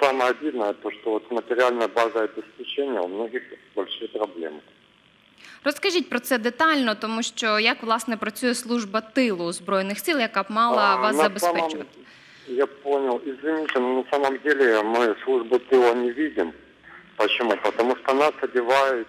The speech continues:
Speaker 1: а, волонтёры и наши родственники. Это, конечно, смешно.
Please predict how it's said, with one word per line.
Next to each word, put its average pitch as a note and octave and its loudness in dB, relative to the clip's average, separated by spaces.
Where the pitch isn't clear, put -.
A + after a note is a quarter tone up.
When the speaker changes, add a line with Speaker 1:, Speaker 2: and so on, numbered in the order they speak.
Speaker 1:
а, A2 -2
волонтёры B2 2
и A2 -12
наши B2+ 0
родственники. E2 -4
Это, A#2 -2
конечно, B2+ -2
смешно. D3+ 0